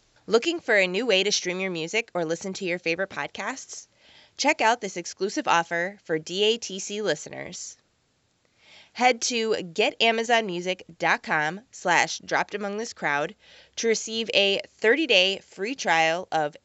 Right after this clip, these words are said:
Amazon Music. That's get amazon music dot com slash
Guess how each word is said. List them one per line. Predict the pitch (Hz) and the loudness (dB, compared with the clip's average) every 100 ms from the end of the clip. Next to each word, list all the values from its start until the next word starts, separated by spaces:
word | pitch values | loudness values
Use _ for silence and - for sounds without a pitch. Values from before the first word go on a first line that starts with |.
| - | -4
Amazon | 160 180 202 190 180 | -2 0 0 0 -2
Music. | 143 147 - - _ _ _ _ _ | -10 -14 -16 -20 _ _ _ _ _
That's | 175 165 - - 170 160 | 2 2 0 -12 -18 2
get | 208 269 - | 4 4 2
amazon | 233 233 240 233 226 | 0 0 0 -2 0
music | 185 185 190 - 165 | -2 0 -2 -4 -12
dot | 160 156 185 | -4 -2 -2
com | 190 160 151 165 185 - | 0 2 2 -2 -10 -18
slash | - 165 160 160 - | -4 0 0 -2 -6